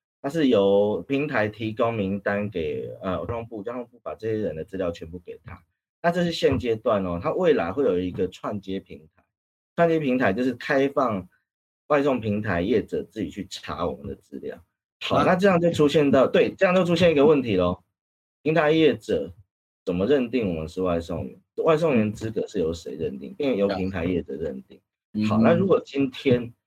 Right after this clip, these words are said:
Speaker 1: 如果今天我不是外送员，可是我可能被混在点餐系统里面，有，有我的个资在里面。
Speaker 2: 嗯。
Speaker 1: <laughs> 那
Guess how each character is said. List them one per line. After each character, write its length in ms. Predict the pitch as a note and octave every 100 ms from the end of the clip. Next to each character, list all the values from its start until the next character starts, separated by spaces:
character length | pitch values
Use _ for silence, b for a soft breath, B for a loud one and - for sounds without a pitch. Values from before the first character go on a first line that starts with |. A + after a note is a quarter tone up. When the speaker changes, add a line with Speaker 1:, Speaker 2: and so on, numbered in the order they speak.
| _ -
Speaker 1:
如 100 | C#3+
果 100 | A#2
今 260 | B2 A#2
天 300 | A2+ A2 G#2+ G#2+
我 140 | A2
不 120 | F2+ G2+
是 140 | B2
外 160 | A#2 G#2
送 260 | A2+ F#2+
员， 160 | E2 -
可 80 | F#2
是 100 | C#3+
我 100 | C#3
可 120 | G#2+
能 220 | E2 D#2+ E2+ _ _ -
被 80 |
混 320 | D#3+ - D#3+ B2+
在 160 | B2
点 240 | G#2+ D#2+ E2
餐 220 | F#2 F#2+
系 160 | F#2+
统 180 | E2 C#2+ C2+
里 100 | C2
面， 140 | D2+
有， 220 | F2 F2 F2
有 200 | G#2 A#2
我 120 | G#2
的 140 | E2 E2+
个 240 | G2 E2
资 180 | - D#2+
在 180 | D#2+ D2
里 120 | - _ _ _ _ _ _ -
面。 240 | A#3 A3
Speaker 2:
嗯。 40 | A3+
Speaker 1:
<laughs> 20 |
那 220 | A3+